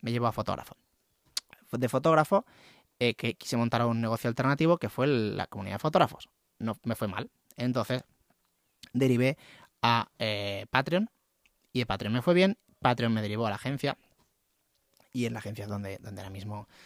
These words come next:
donde ahora mismo estoy. Y en el tema de las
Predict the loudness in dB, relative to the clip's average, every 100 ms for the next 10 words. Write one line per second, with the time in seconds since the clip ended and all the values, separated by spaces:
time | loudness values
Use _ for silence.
0 | -20 _ -6 -2 -2 -2 -6 -4 -4 -4
1 | -6 -20 -20 -4 0 2 4 2 2 0
2 | 0 2 4 4 2 0 -4 -8 -10